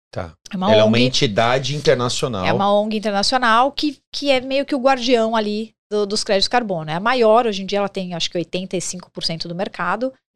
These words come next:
Speaker 2: mas tão surgindo outras menores porque é muito difícil ficar em uma só, né? A gente não, não dá
Speaker 1: E
Speaker 2: pra
Speaker 1: nem
Speaker 2: ser um
Speaker 1: é bom.
Speaker 2: monopólio,
Speaker 1: E
Speaker 2: é,
Speaker 1: nem é
Speaker 2: não,
Speaker 1: bom.
Speaker 2: não é bom. Então a gente tá, tá surgindo algumas iniciativas aí interessantes, é, nenhuma ainda é tão, tem tanta credibilidade como o verra,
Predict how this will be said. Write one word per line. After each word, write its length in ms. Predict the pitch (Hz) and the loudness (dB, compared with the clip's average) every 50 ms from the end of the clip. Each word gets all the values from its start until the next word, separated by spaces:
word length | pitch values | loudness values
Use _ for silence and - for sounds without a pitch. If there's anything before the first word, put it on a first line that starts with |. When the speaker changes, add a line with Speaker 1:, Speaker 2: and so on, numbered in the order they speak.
| - | -6
Speaker 2:
mas 160 | 240 254 247 - | 0 0 0 0
tão 120 | - 269 | 0 -2
surgindo 420 | 262 - 247 226 233 240 247 240 | -2 0 -2 0 -2 0 4 4
outras 240 | 226 220 226 233 214 | 4 4 4 0 -4
menores 460 | 220 240 233 226 208 202 214 214 226 | -4 -4 -2 0 0 0 0 -2 -4
porque 680 | - - 233 220 _ - - 208 196 202 208 208 214 214 _ _ _ _ _ _ _ - | -6 -6 -8 -8 _ -4 -2 -2 0 2 0 0 -2 -4 _ _ _ _ _ _ _ -10
é 40 | |
muito 140 | 240 240 247 | -8 -4 -4
difícil 360 | 262 - - 240 214 - - | -4 -4 -2 -2 0 0 -2
ficar 180 | - - 196 185 | -2 -2 -2 0
em 80 | 190 190 | 0 0
uma 140 | 185 190 | 0 0
só, 240 | 170 - - 170 151 | 2 2 0 0 -2
né? 300 | 156 160 160 170 180 175 | -4 -6 -6 -6 -6 -6
A 80 | 151 151 | -6 -8
gente 200 | 170 - - 196 | -8 -8 -8 -8
não, 60 | 202 | -8
não 320 | 208 208 190 185 196 208 226 | -10 -10 -10 -10 -10 -6 -2
dá 80 | 220 | 0
Speaker 1:
E 40 | 175 | 0
Speaker 2:
pra 100 | 180 185 | 2 2
Speaker 1:
nem 80 | 196 202 | 2 2
Speaker 2:
ser 60 | 208 | 2
um 40 | 202 | 2
Speaker 1:
é 40 | 180 | 2
bom. 80 | 202 208 | 4 2
Speaker 2:
monopólio, 580 | 233 247 240 226 208 208 202 190 180 170 170 185 | 2 4 4 6 6 6 6 6 4 2 2 2
Speaker 1:
E 40 | |
Speaker 2:
é, 60 | 190 180 | 2 2
Speaker 1:
nem 200 | 180 180 185 180 | 2 0 0 0
é 60 | 143 | 0
Speaker 2:
não, 60 | 120 | 2
Speaker 1:
bom. 140 | 214 208 202 | 2 2 2
Speaker 2:
não 140 | 247 262 277 | 2 2 0
é 40 | 285 | 2
bom. 300 | 240 233 202 185 165 160 - | 2 2 0 0 -2 -6 -10
Então 160 | - - 208 220 | -8 -8 -6 -6
a 60 | 226 | -4
gente 200 | 233 233 214 - | -4 -2 -2 0
tá, 280 | - 208 214 226 220 - _ _ _ _ _ _ _ - | 0 0 0 0 -2 -4 _ _ _ _ _ _ _ 0
tá 100 | - 254 | 0 0
surgindo 380 | 254 - 247 226 220 247 247 247 | 0 0 -4 -2 -2 -2 0 0
algumas 400 | 226 208 208 240 269 277 240 220 | 0 2 2 0 0 0 0 -2
iniciativas 640 | 226 220 208 - 208 180 - - 208 180 185 175 180 | -2 -4 -4 -2 -2 -2 -2 -2 -2 -2 -4 -4 -2
aí 140 | 175 180 | -4 -4
interessantes, 960 | 180 180 - 185 175 180 - - 226 233 247 277 277 - - 294 285 - - - | -4 -4 -4 -4 -4 -2 -2 0 2 2 2 2 0 0 -2 -2 -2 -2 -4 -8
é, 480 | - - 175 175 175 165 160 156 - 175 _ _ _ _ _ _ _ - | -8 -6 -4 -2 -2 -2 -2 -4 -6 -8 _ _ _ _ _ _ _ -2
nenhuma 360 | 254 277 285 311 330 330 320 | 0 0 2 2 2 2 2
ainda 280 | 269 262 269 269 240 226 | 2 0 0 0 0 0
é 60 | 214 _ _ - | -2 _ _ 2
tão, 360 | 262 277 294 320 330 311 311 - _ _ _ _ - | 4 4 4 2 -2 -4 -10 -16 _ _ _ _ -4
tem 100 | 220 196 | -4 -4
tanta 220 | 262 277 262 269 | -4 -4 -4 -4
credibilidade 600 | - 240 208 214 196 196 190 175 180 180 180 170 - | -4 -4 -4 -4 -4 -6 -4 -2 -2 -2 -2 -4 -6
como 160 | 190 180 185 | -8 -8 -6
o 40 | 175 | -4
verra, 440 | 165 180 165 175 190 208 262 302 | -2 -2 -2 -2 -4 -4 -6 -8